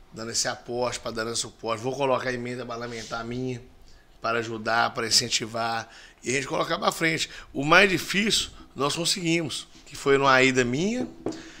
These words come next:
de Socas Bartolomeu, né, o sócio proprietário da Bartolfio, e o nosso deputado federal Pinheirinho,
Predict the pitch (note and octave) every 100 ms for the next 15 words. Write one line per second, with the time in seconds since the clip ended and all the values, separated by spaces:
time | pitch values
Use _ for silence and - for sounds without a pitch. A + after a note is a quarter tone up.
0 | - - A2 C3 A#2+ A#2 - B2+ - B2
1 | B2 B2 C3 B2+ A#2 B2+ F#3 A#3+ - -
2 | _ _ _ - B2 C3+ A2+ - C3 A2+
3 | B2 B2+ A#2 - A#2 A#2+ A#2 A2+ C3+ B2+
4 | - D3+ G#3 - - - - C3 C#3+ C#3+
5 | D#3 D3+ D3 D3+ D#3 D3+ D3 F#3 F#3+ E3
6 | D#3